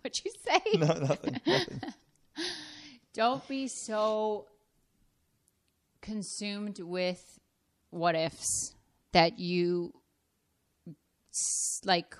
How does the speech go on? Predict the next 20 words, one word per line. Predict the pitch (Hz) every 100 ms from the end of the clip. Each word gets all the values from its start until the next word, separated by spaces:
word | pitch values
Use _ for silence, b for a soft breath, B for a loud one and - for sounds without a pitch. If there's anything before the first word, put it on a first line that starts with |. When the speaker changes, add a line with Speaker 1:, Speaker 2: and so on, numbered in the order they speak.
| -
Speaker 1:
make | 175 175 190 196 -
the | 190
worst | 175 175 170 -
happen | 180 175 170 165
before | 160 - 170 165
it's | 165 - 165
even | 151 156 147
come | - 156
to | 147 156
be. | - - _ b b b b b
Don't | - 190
be | 185
Speaker 2:
Yeah, | 190
I |
Speaker 1:
so | 208 185
Speaker 2:
agree | 151
with | -
that. |
Speaker 1:
fearful | 180 190 180 - 165 160 160 - _
or | - 160 160 165 -